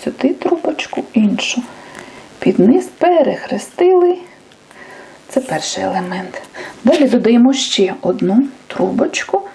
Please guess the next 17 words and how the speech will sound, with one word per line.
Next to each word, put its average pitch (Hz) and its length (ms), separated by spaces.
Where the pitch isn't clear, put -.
заводжу 220 640
за 233 640
середні 175 640
дві, 311 280
саме 196 280
в - 40
тому 202 220
місці, 262 260
де 190 100
вони 202 260
перехрещуються. - 920
Далі 208 720
трошки - 340
сплющую, - 540
так - 100
мені 302 140
зручніше. 277 600